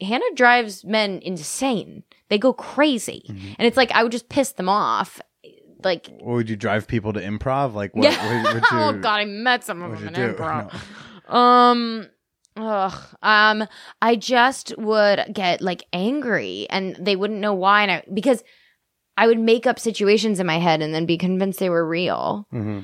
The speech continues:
Speaker 1: And it would just be like, you know, "You're cheating." And they'd be like,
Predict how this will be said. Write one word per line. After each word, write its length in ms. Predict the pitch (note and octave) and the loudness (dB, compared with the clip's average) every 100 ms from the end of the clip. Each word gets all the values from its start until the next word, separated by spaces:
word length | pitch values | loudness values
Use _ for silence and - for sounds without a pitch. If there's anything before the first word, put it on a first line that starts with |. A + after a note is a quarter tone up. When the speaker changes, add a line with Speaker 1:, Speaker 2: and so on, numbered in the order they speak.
| - _ | -14 _
Speaker 1:
And 140 | - G3+ | 2 2
it 80 | F3+ | 2
would 100 | F3+ | 0
just 220 | F3 - | -4 0
be 140 | F#3+ | 2
like, 320 | E3 C3+ D#3 | 4 2 0
you 80 | G#3+ | 0
know, 180 | F3+ D3 - - | 0 -2 -6 -4
"You're 240 | D#4+ E4+ A#3 - | 2 2 2 -2
cheating." 800 | - F4 D4 C#4 G3 C3 E3+ E3+ | 2 4 4 2 2 -4 -12 -14
And 140 | - G#3 | -6 -4
they'd 40 | |
be 80 | G3 | 0
like, 200 | E3+ - | 0 -2